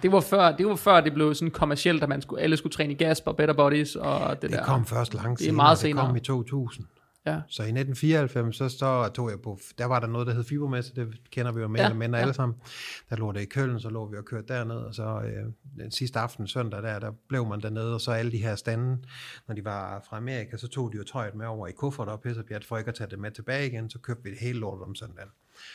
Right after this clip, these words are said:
Speaker 2: Tog den med til Danmark, og så solgte man det, og jamen for helvede, mand, hvor har vi lavet meget af sådan noget lort.
Speaker 1: Men det er jo sådan, man gør det. Eller
Speaker 2: Det
Speaker 1: gjorde
Speaker 2: gjorde
Speaker 1: det.
Speaker 2: man dengang. Og så i
Speaker 1: Ikke?
Speaker 2: fireoghalvfems, så startede jeg X X L, altså branded X X L,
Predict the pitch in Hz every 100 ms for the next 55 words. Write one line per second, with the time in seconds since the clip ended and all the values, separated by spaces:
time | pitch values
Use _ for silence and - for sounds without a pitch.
0 | - - 113 104 107 110 110 98 110 120
1 | 120 101 107 - 110 123 117 104 - 92
2 | 92 92 - - 85 - 98 - 90 98
3 | - 82 - 107 107 101 101 101 98 104
4 | - 104 104 107 104 - _ _ _ _
5 | - 208 165 170 180 170 156 160 165 -
6 | - - - - 175 156 170 196 139 123
7 | 113 151 120 92 92 - 131 160 156 151
8 | 131 110 120 107 113 110 107 101 98 -
9 | 104 - 123 139 - - - 104 104 104
10 | 110 120 104 107 110 101 107